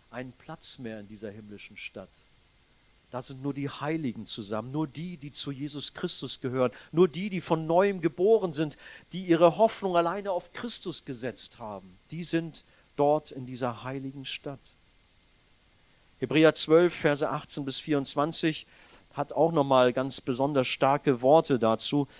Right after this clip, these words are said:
"Denn ihr seid nicht zu dem Berg gekommen, den man anrühren konnte, und zu dem glühenden Feuer, noch zu dem Dunkel der Finsternis und dem Gewittersturm,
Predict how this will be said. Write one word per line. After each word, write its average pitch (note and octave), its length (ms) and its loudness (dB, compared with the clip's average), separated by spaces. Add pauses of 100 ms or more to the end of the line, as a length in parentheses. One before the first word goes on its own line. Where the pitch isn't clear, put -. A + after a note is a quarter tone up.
(220)
"Denn D#3 220 4
ihr F3 160 2
seid E3 380 2
nicht E3+ 260 -4
zu - 140 -4
dem D3+ 200 -2
Berg D#3 420 0
gekommen, E3+ 440 -4
den D3+ 160 -2
man D3 160 -2
anrühren E3+ 800 -2
konnte, C3 520 -2 (280)
und C3+ 180 -6
zu - 160 -4
dem C#3+ 220 -6
glühenden D#3 420 -4
Feuer, E3 460 4
noch C#3+ 320 -2
zu - 180 -10
dem C#3+ 260 -6
Dunkel E3+ 360 0
der C3+ 120 2
Finsternis E3 600 -6
und C#3 140 -8
dem C3+ 160 -8
Gewittersturm, D#3 880 2